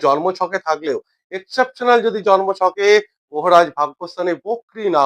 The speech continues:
হয়, নরমাল যদি মার্গী অবস্থায় থাকে, তাহলে ঠিক আপনার জন্মছকেও থাকলে মিলিয়ে নিতে পারেন এর রেজাল্ট কি দেয়। ঠিক ভাগ্যের অপোজিট থার্ড হাউসে বসলেও সেম রেজাল্ট দেয়।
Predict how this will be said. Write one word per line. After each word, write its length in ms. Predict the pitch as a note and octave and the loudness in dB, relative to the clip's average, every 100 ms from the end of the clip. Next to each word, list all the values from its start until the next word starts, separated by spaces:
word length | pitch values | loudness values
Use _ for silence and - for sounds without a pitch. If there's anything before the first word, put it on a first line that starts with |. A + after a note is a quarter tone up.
| B2 | 0
হয়, 200 | G#2+ F#2 G#2 | -4 -6 -4
নরমাল 340 | C3+ D#3 D#3 - _ _ _ | -4 0 -2 -2 _ _ _
যদি 140 | B2+ B2 | -10 0
মার্গী 360 | D3 G#3 A3+ A3 E3+ | 4 4 2 0 2
অবস্থায় 360 | C#3 C3+ C3+ A#2 | 2 -4 -10 -12
থাকে, 280 | G#2 - D#3+ G#3 - _ _ | -16 -18 -8 -8 -8 _ _
তাহলে 300 | C3 C3+ D#3+ D3+ - | -16 -8 -6 -6 -10
ঠিক 160 | A3+ G#3 C3+ | -16 -12 -10
আপনার 260 | - F#3+ F3 F#3 | -10 -10 -6 -2
জন্মছকেও 560 | G3 G#3 G3 F3+ F#3 - | 2 2 0 -8 -12 -10
থাকলে 280 | D3+ C#3 F3 G#3 _ _ _ | -10 -4 -2 -2 _ _ _
মিলিয়ে 380 | C#3+ G3+ F#3+ E3 | -8 -2 0 0
নিতে 180 | D3 D#3 D3 | -4 -6 -2
পারেন 220 | D3 G3 G#3 _ _ _ | -2 -2 -6 _ _ _
এর 120 | C#3+ D3 B2+ | -10 -4 -2
রেজাল্ট 320 | B2 C3 A#2+ _ | 0 -2 -2 _
কি 120 | B2+ F#2 | -18 -10
দেয়। 200 | F#2 A#1+ - _ _ _ _ _ _ _ | -10 -10 -14 _ _ _ _ _ _ _
ঠিক 160 | - D3 _ _ _ _ _ _ _ _ | -10 -10 _ _ _ _ _ _ _ _
ভাগ্যের 400 | C3 C#3 C#3+ A3 C#3+ | -4 -4 0 2 2
অপোজিট 360 | - F3+ C3 A#2 _ | 0 -4 -4 -14 _
থার্ড 180 | B2+ D3 | -2 2
হাউসে 240 | E3 F3+ F#3 F3 | 2 2 -2 -4
বসলেও 360 | F3+ G#3+ A#3+ B3 - _ _ _ | -6 -2 0 0 -6 _ _ _
সেম 200 | B3+ C4 F#3 | -6 -2 -2
রেজাল্ট 280 | D3 B2 G2 | -2 -4 -4
দেয়। 140 | D#2 | -10